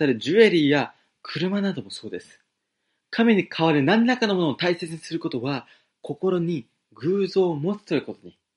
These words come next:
なるのです。さて、裸であることはどうでしょうか。かつてのエムティービーでは服を着用していましたが、今はロック、ラップに関わらず一つ残らずと言っていいほど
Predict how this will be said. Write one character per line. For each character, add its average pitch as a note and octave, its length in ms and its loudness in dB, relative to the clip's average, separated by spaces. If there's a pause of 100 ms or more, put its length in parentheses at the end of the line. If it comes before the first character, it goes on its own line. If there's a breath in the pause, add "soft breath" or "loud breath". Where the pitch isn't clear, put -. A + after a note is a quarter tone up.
な G#2+ 100 -6
る G2 60 -8
の F2+ 80 -10
で E2+ 100 -14
す。 - 120 -20 (1500)
さ - 120 -6
て、 - 260 -4 (340)
裸 E3+ 460 -8
で A#3+ 100 0
あ A3+ 60 2
る G3+ 80 2
こ C3 140 -4
と G#2+ 80 -2
は F#2 60 -4
ど G#2 120 -4
う G2+ 60 -2
で F#2+ 60 -8
し - 80 -14
ょ - 60 -20
う - 40 -20
か。 - 160 -20 (1500)
か G#3+ 160 -6
つ - 140 -10
て A#2 120 -14
の E2 260 -16
エ A2 100 -4
ム C#3+ 140 -4
テ - 160 -4
ィ C#3 60 2
ー B2 40 -4
ビ C3 160 0
ー - 20 -6
で G#2+ 60 -4
は G#2 300 -4 (120)
服 - 360 -4
を - 180 -2
着 A#2 240 -8
用 G#2+ 100 -4
し - 60 -16
て - 80 -10
い G#2+ 60 -6
ま F#2+ 100 -10
し - 60 -20
た G2+ 80 -16
が、 B2+ 260 -8 (720)
今 C3+ 240 2
は B2 280 -2 (180)
ロ D#3+ 280 0
ッ - 60 -20
ク、 A2+ 100 -2
ラ G2+ 120 -2
ッ - 20 -18 (100)
プ - 80 -8
に E3 140 -10
関 C#3+ 220 -16
わ D#3 120 -10
ら B2+ 120 -8
ず A#2 140 -14
一 - 280 -4
つ G3+ 180 -10
残 G3+ 300 0
ら A3+ 140 4
ず - 60 -12
と C3 80 -2
言 A#2 80 -2
っ - 20 -20
て - 80 -2
い - 20 2
い G#2+ 60 -2
ほ G#2+ 80 -2
ど G#2 260 -4